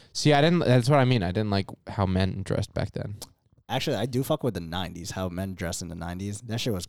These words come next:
Speaker 2: like, that's coming back for a reason. Like, it's all classic and, like,
Speaker 1: Well,
Speaker 2: kinda,
Speaker 1: I just like
Speaker 2: kinda
Speaker 1: wearing
Speaker 2: relaxed.
Speaker 1: I like, yeah, I like wearing relaxed shirts and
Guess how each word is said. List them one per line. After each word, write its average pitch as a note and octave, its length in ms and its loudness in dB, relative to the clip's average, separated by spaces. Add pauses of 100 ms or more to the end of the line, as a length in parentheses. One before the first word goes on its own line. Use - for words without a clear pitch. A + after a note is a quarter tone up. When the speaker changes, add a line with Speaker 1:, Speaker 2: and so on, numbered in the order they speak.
(600)
Speaker 2:
like, C#3 160 0 (360)
that's D#3+ 200 -4
coming G3+ 240 4
back C#3 220 -4
for A2+ 140 -4
a F2 40 -4
reason. G2 360 -10 (180)
Like, G#2+ 140 -16
it's G#2 120 -12
all A#2+ 120 -4
classic G2 540 -10
and, F#2 300 -12 (140)
like, - 100 0
Speaker 1:
Well, C#3+ 120 10
Speaker 2:
kinda, C3 140 8
Speaker 1:
I C3+ 200 6
just E3 260 2
like B2 140 6
Speaker 2:
kinda B2 140 2
Speaker 1:
wearing A#2 180 8
Speaker 2:
relaxed. G#2+ 320 0 (220)
Speaker 1:
I A2+ 80 0
like, A#2+ 180 -2
yeah, A#2 240 4
I G#2 80 4
like A2+ 220 2
wearing G2+ 280 4 (100)
relaxed F#2 400 0
shirts - 460 -4
and F#2 360 0